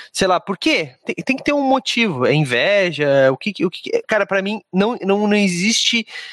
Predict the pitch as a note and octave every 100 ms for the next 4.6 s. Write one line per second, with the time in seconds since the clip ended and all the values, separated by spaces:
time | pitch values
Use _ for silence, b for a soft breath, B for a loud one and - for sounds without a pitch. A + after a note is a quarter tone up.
0 | B - G#3 G3 E3 E3+ G3+ G#3+ G3+ G3
1 | A3 F#3+ F#3 G3+ F#3+ F3+ - F3 F#3+ G#3+
2 | - F#3+ F3+ D#3+ E3+ E3+ D#3+ - G#3+ -
3 | D4 - - G3 E3 D#3+ D#3+ - G#3 G#3
4 | A#3+ G#3 G#3 - F#3+